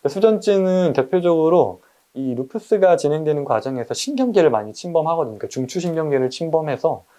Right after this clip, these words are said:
뇌나 신경계를 공격하다 보니까 약간의 불안감이나 정서적인 불안감, 수전증도 그런 뇌로부터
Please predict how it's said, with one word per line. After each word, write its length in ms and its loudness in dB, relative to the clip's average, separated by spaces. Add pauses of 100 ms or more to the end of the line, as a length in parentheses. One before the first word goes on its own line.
(260)
뇌나 560 2
신경계를 560 0
공격하다 480 0
보니까 540 -4 (200)
약간의 380 -12
불안감이나 720 -4 (340)
정서적인 580 2
불안감, 460 -2
수전증도 560 -2
그런 640 -4
뇌로부터 920 0